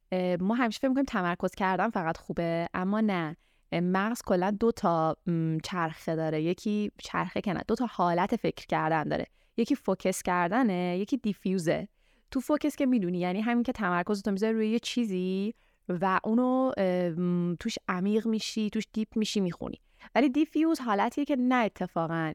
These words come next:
هیچ کاری نمی‌کنی. حالت همین اغما است. همین حالت هست که می‌گم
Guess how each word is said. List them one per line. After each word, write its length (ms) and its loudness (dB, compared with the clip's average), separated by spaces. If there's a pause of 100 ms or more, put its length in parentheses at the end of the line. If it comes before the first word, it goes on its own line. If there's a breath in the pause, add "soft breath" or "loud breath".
(120)
هیچ 320 -6
کاری 260 2
نمی‌کنی. 800 -2
حالت 340 0
همین 580 0
اغما 380 0
است. 300 -2
همین 140 0
حالت 320 0
هست 160 -4
که 80 -2
می‌گم 300 0